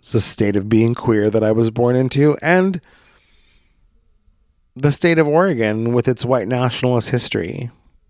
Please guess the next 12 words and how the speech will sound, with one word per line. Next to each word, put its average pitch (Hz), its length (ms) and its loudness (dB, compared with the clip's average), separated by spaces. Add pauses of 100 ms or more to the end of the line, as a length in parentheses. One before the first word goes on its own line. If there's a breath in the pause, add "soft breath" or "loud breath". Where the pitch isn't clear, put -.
(3000)
I 123 60 2
want 151 200 4
to - 40 -8
talk 170 180 0
a 143 40 0
lot 110 220 0
more 98 460 -2
in 98 600 -4
these 104 240 -4
podcasts 95 840 -8
about 95 600 -4 (1000 loud breath)
Oregon 110 640 -2